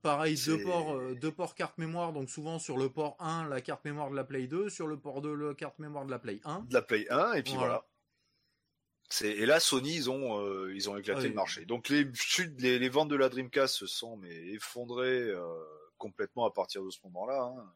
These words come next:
Speaker 2: Donc on va dire que la Dreamcast aura duré un an et demi. Euh, et, euh, donc ils arrêtent, donc sorti en quatre-vingt-dix-huit, la PlayStation deux sort en deux mille, et, euh, la Dreamcast, la fin de production est en deux mille quatre, euh,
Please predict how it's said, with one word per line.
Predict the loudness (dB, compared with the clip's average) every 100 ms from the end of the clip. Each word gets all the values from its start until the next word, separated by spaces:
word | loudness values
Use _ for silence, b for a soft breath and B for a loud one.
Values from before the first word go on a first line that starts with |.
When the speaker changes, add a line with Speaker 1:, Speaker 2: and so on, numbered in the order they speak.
| _ _ _ B -20 _ _ -20 -14
Speaker 2:
Donc | 0
on | 4
va | 6
dire | 6 6
que |
la | 6
Dreamcast | 6 4 6 4 6
aura | 6 6
duré | 4 4
un | 4 4
an | 2
et | 0
demi. | -4 -8 -8 -12 B B _ _ _ _ 0
Euh, | 4 6 4 2 2 0 -2 -2 -4 -4 -6 -8 -4 2
et, | 4 6 4 6 6
euh, | 6 6 6 4
donc | 0 -2 0
ils | 4
arrêtent, | 6 6
donc | 2 -4
sorti | -6 -6
en | -6
quatre-vingt-dix-huit, | -6 -6 -12 -10 -10 -8 -4 0 0 0 -2
la | -2
PlayStation | 0 -2 0 0 2 0
deux | 0 0 2
sort | 2 0 -2
en | -4 -8 -12 _ -10
deux | -8
mille, | -4 -2 -4 _ _ _ -2
et, | 4 6 8
euh, | 8 6
la | 6 4
Dreamcast, | 0 2 4 4 4
la | 2
fin | 0
de | -2
production | -4 -8 -4 -2 0
est | 0 -4
en |
deux | -6 -10
mille | -6
quatre, | -2 0 0 -4
euh, | -10